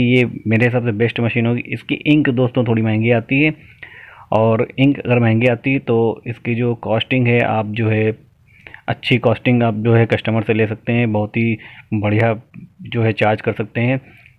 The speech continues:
तो फ़ोटो print के लिए अगर आप अगर काम करते हैं तो आपके लिए best machine होगी Canon की image प्रोग्राफ टीएम बावन सौ। यहाँ पे देखिए print निकल रहा है और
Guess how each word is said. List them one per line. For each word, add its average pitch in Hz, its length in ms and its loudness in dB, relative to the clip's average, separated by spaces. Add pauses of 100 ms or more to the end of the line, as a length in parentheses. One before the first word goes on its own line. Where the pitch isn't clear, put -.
(100)
तो 117 120 0
फ़ोटो 127 600 2 (460)
print 120 260 2
के 127 120 -2
लिए 123 320 2
अगर 107 300 -4
आप 110 300 -2 (120)
अगर 107 200 -2
काम 107 240 -2
करते 107 260 -2
हैं 131 180 4
तो 107 160 0
आपके 104 220 0
लिए 104 260 2
best 110 260 -2
machine 113 240 2
होगी 117 200 2
Canon 117 300 0
की 147 180 0 (560)
image 113 220 2
प्रोग्राफ 110 500 2
टीएम 113 220 0
बावन 107 280 2
सौ। 160 200 -2 (800)
यहाँ 110 220 2
पे 113 80 0
देखिए 113 320 -2
print 110 280 -2
निकल 107 260 -2
रहा 131 220 2
है 135 180 2
और 110 360 -4